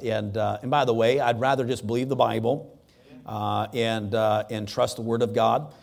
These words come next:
uh, and obey all points, doctrinal positions, and teachings, n-, n-, all of them, uh, and, uh, then to try to just figure out a way, uh, to justify,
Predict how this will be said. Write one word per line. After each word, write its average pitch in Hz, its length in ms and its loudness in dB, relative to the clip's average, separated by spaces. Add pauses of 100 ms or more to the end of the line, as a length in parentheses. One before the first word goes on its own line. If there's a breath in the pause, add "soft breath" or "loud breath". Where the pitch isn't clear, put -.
(140)
uh, 107 320 -6
and 120 160 -2
obey 123 400 2
all 120 220 4
points, 147 520 -4 (260)
doctrinal 120 420 0
positions, 113 560 -4
and 104 160 -6
teachings, 113 500 -4
n-, 113 260 -6
n-, 117 180 -4
all 143 240 4
of 107 80 4
them, 90 120 -8 (260 loud breath)
uh, 113 220 2 (100)
and, 120 340 -2
uh, 110 260 2
then 123 240 0
to 120 120 -4
try 139 280 2
to 131 100 2
just 135 280 -4
figure 175 260 -2
out 151 160 4
a 123 40 4
way, 117 420 4 (300 loud breath)
uh, 120 200 -2
to - 160 -6
justify, 113 840 0